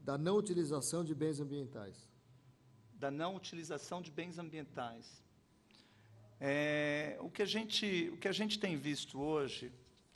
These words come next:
Speaker 2: é, na última edição da Gazeta Mercantil, né, que saiu a semana passada, tinha uma matéria muito interessante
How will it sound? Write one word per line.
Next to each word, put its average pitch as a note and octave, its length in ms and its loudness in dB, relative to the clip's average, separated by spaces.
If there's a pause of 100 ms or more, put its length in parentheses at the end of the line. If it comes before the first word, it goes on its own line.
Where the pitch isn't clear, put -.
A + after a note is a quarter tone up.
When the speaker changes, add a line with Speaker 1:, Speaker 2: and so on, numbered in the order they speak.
(800)
Speaker 2:
é, D#3 500 2
na E3 160 2
última G#3 320 0
edição D3+ 340 -2
da D3 80 -2
Gazeta C3 400 0
Mercantil, A#2+ 800 -4 (840)
né, B2+ 360 0
que A#2+ 400 -4 (1600)
saiu C#3 520 6
a B2+ 60 2
semana B2 340 2
passada, A#2+ 720 6 (380)
tinha - 180 0
uma F3+ 140 8
matéria D#3+ 460 8
muito F3+ 280 -2
interessante C#3 960 0